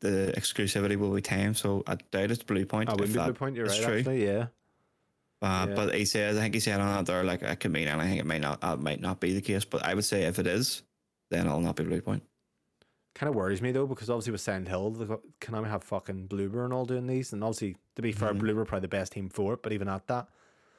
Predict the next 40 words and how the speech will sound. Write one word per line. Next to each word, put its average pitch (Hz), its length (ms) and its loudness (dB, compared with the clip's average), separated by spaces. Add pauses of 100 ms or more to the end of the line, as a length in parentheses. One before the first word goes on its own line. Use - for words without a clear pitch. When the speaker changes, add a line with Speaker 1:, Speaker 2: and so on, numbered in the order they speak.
(240)
Speaker 2:
they're 107 100 -8
not 117 160 -2
really 92 180 -2
a 95 40 -6
fucking 92 540 -4 (1080)
well-made 104 800 2 (200)
studio. 113 420 2
They 123 100 0
make 113 180 -2
fucking 101 540 -4
seven 101 300 -2
out 98 80 0
of 98 60 0
tens, 113 340 -2
you 123 60 -8
know 127 80 -2
what 123 100 -2
I 131 40 -2
mean? 135 100 -4 (800)
Speaker 1:
Yeah. 101 200 -2 (120)
Speaker 2:
Don't 330 120 2
know 190 60 4
who'd 139 100 4
be 135 60 2
taking 131 180 -2
care 120 140 0
of 117 100 2
it. 220 100 0 (360)
It's 196 120 -6
a 196 40 2
weird 139 280 2
one, 175 140 2
though. 185 160 2 (400)
Be 151 100 2
interested. 151 480 -2
So, 151 320 2 (460)
hopefully 151 460 -2
that's 127 240 0
announced, 107 380 -2
the, 107 320 0